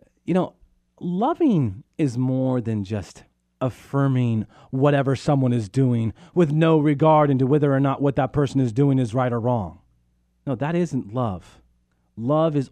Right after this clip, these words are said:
always rooted in moral truth. And so if there is something that is wrong, then you simply point the way. You simply point the way. And for all of this, what is at the heart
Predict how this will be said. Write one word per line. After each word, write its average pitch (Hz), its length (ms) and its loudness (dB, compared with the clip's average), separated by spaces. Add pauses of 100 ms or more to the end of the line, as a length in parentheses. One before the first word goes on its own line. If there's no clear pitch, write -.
always 143 580 0 (260)
rooted 120 500 -2
in 113 160 -2
moral 101 400 -4
truth. - 580 -18 (480)
And 113 200 -6
so 117 340 -4 (180)
if 123 200 -6
there 117 200 -2
is 110 100 -4
something 123 380 -2
that 107 140 -4
is 101 180 -6
wrong, 123 600 -2 (280)
then 117 140 -4
you 113 100 -2
simply 101 600 -6 (320)
point 92 340 -8
the 92 80 -10
way. 85 520 -14 (260)
You 110 100 -6
simply 95 420 -10
point 87 360 -14
the 85 80 -12
way. 92 460 -16 (880)
And 170 180 -2
for 143 180 -2
all 113 220 0
of 92 120 -8
this, - 400 -20 (1120)
what 175 420 0
is 131 160 0
at 107 180 -4
the 92 100 -6
heart - 540 -6